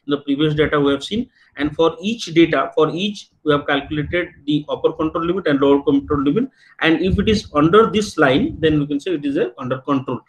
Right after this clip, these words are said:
So P chart can be utilized for yes, no type of data. Okay, that is what we mean. Next slide, please.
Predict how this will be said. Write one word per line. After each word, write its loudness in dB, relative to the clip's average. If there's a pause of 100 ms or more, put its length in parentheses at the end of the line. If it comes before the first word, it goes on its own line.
(320)
So 0
P 2
chart 2
can 2
be 2
utilized 2 (100)
for 4 (300)
yes, 2
no 0
type 0
of -8
data. -8
Okay, -4
that -2
is -4
what -2
we -14
mean. -10 (160)
Next -8
slide, -4
please. -10